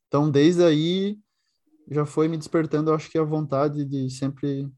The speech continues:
praticar, pelo menos. Daí depois, com meu pai, principalmente, nos finais de semana, eu tinha vontade de jogar e eu convidava, me lembro de convidar o pai pra jogar bola na quadrinha do prédio,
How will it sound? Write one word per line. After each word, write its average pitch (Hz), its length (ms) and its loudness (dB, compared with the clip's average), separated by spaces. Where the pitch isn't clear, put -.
praticar, 143 520 0
pelo 113 200 0
menos. 98 400 -8
Daí 127 240 2
depois, 151 880 0
com 160 220 -10
meu 165 180 0
pai, 151 280 0
principalmente, 165 560 -6
nos 156 160 -6
finais 156 380 -2
de - 60 -16
semana, 170 400 -2
eu 180 240 0
tinha 180 240 -8
vontade 170 320 -2
de 165 60 -2
jogar 151 240 0
e 160 40 2
eu 160 60 0
convidava, 160 500 -2
me 139 160 -6
lembro 143 180 -2
de 147 60 -6
convidar 143 340 0
o 156 60 2
pai 143 300 0
pra 131 140 0
jogar 127 260 2
bola 139 240 2
na 143 80 -2
quadrinha 135 400 -4
do 139 80 -6
prédio, 131 580 -2